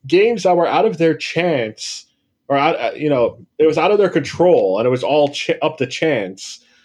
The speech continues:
they could have actually made it. Now, would they have beaten the Lakers? I don't know, 'cause everybody thought the Trailblazers would have had a good shot, but,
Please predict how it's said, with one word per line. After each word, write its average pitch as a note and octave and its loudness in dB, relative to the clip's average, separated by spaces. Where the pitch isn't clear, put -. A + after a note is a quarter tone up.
they G3 2
could - 0
have F3+ 4
actually E3+ 2
made E3 2
it. G#2+ -2
Now, C#3+ 2
would B2 4
they A2+ 4
have G#2+ 0
beaten G#2+ -4
the G#2 -6
Lakers? B3+ 0
I A2 0
don't G#2+ -8
know, A#3+ 4
'cause D#3 -4
everybody C3+ 0
thought A#2+ -2
the A#2 0
Trailblazers E3 0
would D3+ 0
have C#3+ -4
had C#3+ 0
a C#3 -2
good C#3 -4
shot, C#3 -2
but, A2+ -4